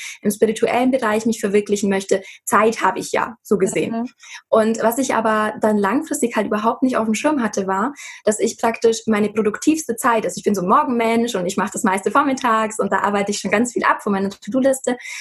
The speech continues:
Speaker 1: Und diese produktivste Zeit habe ich praktisch in meinem Teilzeitjob verbracht. Dann habe ich einen Hund, der super sportlich ist, der
Speaker 2: Mhm.
Speaker 1: erstmal eine Stunde Gassi braucht, nachdem er den ganzen Tag praktisch halt,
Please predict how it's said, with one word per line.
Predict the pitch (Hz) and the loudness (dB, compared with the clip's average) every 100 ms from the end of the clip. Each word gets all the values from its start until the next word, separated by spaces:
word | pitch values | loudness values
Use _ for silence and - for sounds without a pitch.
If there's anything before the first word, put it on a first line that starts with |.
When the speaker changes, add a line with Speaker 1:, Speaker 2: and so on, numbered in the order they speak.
| - | -2
Speaker 1:
Und | 220 | 0
diese | 247 240 | 2 2
produktivste | 226 233 - 277 - 226 | 2 2 2 0 0 -6
Zeit | - 240 285 | -2 0 0
habe | 285 | -4
ich | 240 | -4
praktisch | 247 226 - 233 - | -2 -2 -2 -2 2
in | 220 | 2
meinem | 220 220 | 2 2
Teilzeitjob | 226 220 202 - 190 | 0 0 -2 -2 -4
verbracht. | - 175 214 202 - _ - - - | -4 -6 -6 -8 -16 _ -20 -20 0
Dann | 220 247 311 | 2 2 0
habe | 240 240 | 0 0
ich | 247 226 | 0 0
einen | 214 | 2
Hund, | 262 494 539 - | 2 2 -4 0
der | 226 247 | 0 0
super | 311 214 | 0 -2
sportlich | - - 220 - 285 | 0 0 0 0 0
ist, | 269 320 | 0 0
der | 233 - | 2 2
Speaker 2:
Mhm. | 196 | 0
Speaker 1:
erstmal | - 254 226 | 0 0 0
eine | 226 | -2
Stunde | - 277 262 220 | -4 0 2 2
Gassi | 226 330 | 0 0
braucht, | 262 247 269 285 | 0 0 0 0
nachdem | 262 262 247 247 | -2 0 2 2
er | 240 | 0
den | 240 233 | 0 0
ganzen | 233 240 240 233 226 | 0 0 0 0 0
Tag | 247 233 - | 0 -2 -2
praktisch | 226 - 233 254 | -2 0 -2 0
halt, | 214 | -2